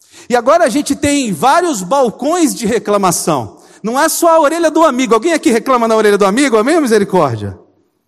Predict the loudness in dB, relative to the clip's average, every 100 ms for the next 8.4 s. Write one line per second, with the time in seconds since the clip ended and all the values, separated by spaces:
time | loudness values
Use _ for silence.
0 | _ _ _ _ -8 -4 -4 -2 -2 -2
1 | -6 -6 -4 -4 -6 -6 -6 -2 0 0
2 | -4 -2 0 2 0 -2 0 0 -2 -2
3 | -2 -2 -2 -4 -8 _ _ _ _ _
4 | _ _ _ _ _ _ _ _ _ _
5 | _ _ _ _ _ _ _ _ _ -4
6 | -4 -2 -4 -2 0 0 0 0 0 0
7 | 0 0 0 -2 0 0 2 0 0 2
8 | 2 0 -6 -14